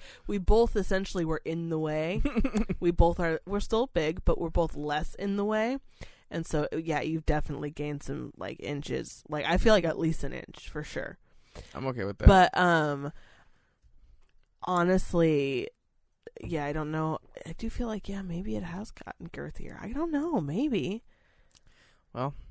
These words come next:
Speaker 2: well, I'll just have to put it in your butt
Speaker 1: Oh,
Speaker 2: and find
Speaker 1: no.
Speaker 2: out.
Speaker 1: God, no. Okay.
Speaker 2: See, tell me if it's more painful.
Speaker 1: All right. Uh, update coming soon.
Speaker 2: Next week.
Speaker 1: Oh, Lord.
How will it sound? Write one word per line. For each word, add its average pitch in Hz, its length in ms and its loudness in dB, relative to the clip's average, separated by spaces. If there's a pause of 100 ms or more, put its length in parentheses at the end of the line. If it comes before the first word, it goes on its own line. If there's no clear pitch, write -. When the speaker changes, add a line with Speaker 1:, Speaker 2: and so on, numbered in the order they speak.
Speaker 2:
well, 127 120 -2
I'll 127 80 2
just 120 100 -4
have 123 120 0
to - 60 -8
put 127 140 0
it 123 40 0
in 113 60 -4
your 110 120 -4
butt 120 120 2
Speaker 1:
Oh, 120 40 2
Speaker 2:
and 165 120 -6
find 127 220 0
Speaker 1:
no. 117 60 0
Speaker 2:
out. 98 220 -8
Speaker 1:
God, 185 400 -8
no. 160 560 -12
Okay. 240 180 -10
Speaker 2:
See, 123 260 -2
tell 127 160 -2
me 127 100 -2
if 127 100 -6
it's 131 140 -8
more 131 140 -2
painful. 127 400 -4 (200)
Speaker 1:
All 196 200 6
right. 285 280 4
Uh, 180 360 4
update 247 260 0
coming 269 300 -2
soon. 247 400 -2 (160)
Speaker 2:
Next 135 380 -4
week. 127 220 0 (400)
Speaker 1:
Oh, 165 140 -12
Lord. 147 540 -2